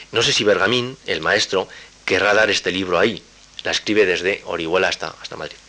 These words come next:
"Estoy esperando con qué gana palabras tuyas, aunque sean pocas. Dame la alegría de escribirme diciéndome que sí".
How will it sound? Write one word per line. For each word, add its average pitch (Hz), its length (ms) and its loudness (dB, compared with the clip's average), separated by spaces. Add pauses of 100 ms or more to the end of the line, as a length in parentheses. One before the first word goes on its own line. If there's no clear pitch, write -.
(260)
"Estoy 143 240 2
esperando 131 500 4
con 98 180 -2
qué 120 180 4
gana 117 260 0
palabras 90 400 0
tuyas, 87 460 -4
aunque 87 240 -4
sean 80 260 -2
pocas. - 380 -10 (240)
Dame 113 280 2
la 107 60 4
alegría 98 400 0
de 92 80 2
escribirme 98 520 -6
diciéndome 82 500 -4
que - 120 -10
sí". - 120 -6